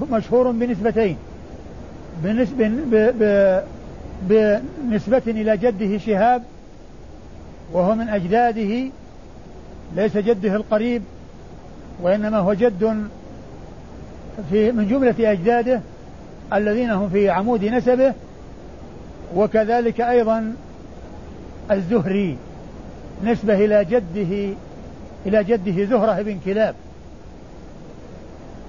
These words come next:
زهرة بن كلاب ابن مرة بن غالب بن لؤي، يجتمع مع الرسول صلى الله عليه وسلم في جده كلاب، وزهرة أخو قصي،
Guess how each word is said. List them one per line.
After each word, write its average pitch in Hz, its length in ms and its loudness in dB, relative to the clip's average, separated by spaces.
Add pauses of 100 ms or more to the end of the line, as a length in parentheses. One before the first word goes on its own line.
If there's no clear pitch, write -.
(400)
زهرة 196 320 4
بن 202 220 -4
كلاب 208 360 4 (1200)
ابن 202 440 -2
مرة 214 400 4
بن 190 200 -4
غالب 208 360 2
بن 190 200 -4
لؤي، 208 320 0 (800)
يجتمع 208 500 2
مع 196 200 0
الرسول 196 360 2
صلى 190 140 2
الله 165 100 2
عليه 233 120 2
وسلم 175 100 -2
في 190 100 2
جده 196 460 2
كلاب، 226 280 2 (1120)
وزهرة 202 1600 2
أخو 214 160 0
قصي، 202 440 0